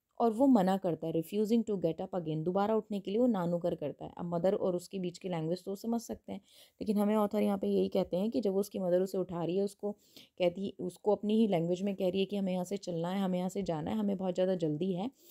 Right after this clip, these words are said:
तब वो वहाँ से उठने के लिए मना कर रहा है। क्यों? क्योंकि उसके बेबी को खतरे का नहीं पता। She forced her baby, अपने बेबी को फोर्स कर रही है, on with rough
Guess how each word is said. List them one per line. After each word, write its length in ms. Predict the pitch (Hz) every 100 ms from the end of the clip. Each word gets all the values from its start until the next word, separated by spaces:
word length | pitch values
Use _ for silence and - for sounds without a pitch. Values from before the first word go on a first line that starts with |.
| - - -
तब 160 | 302 226
वो 120 | 208
वहाँ 180 | 196 170
से 140 | 185
उठने 400 | - 196 - 220
के 120 | 180
लिए 180 | 165 202
मना 380 | 220 175 170 165
कर 180 | 165 165
रहा 140 | 160
है। 60 | 170
क्यों? 220 | 247 262
क्योंकि 220 | 254 247
उसके 280 | 233 - 240
बेबी 300 | 170 160 180
को 160 | -
खतरे 340 | - 190 165 170
का 160 | 240
नहीं 260 | 269 185 170
पता। 300 | 143 - - _ _ _ _ _ _ _ _ _
She 240 | - 277 269 220
forced 280 | 226 214
her 180 | 226 220
baby, 280 | 156 165 170 - _ - -
अपने 260 | - 220 240
बेबी 260 | 247 233
को 140 | 247 269
फोर्स 340 | - 170 202
कर 180 | - 180
रही 200 | 160 175
है, 120 | 226 -
on 200 | 170 185
with 200 | 185 214
rough 520 | 180 156 208 220 -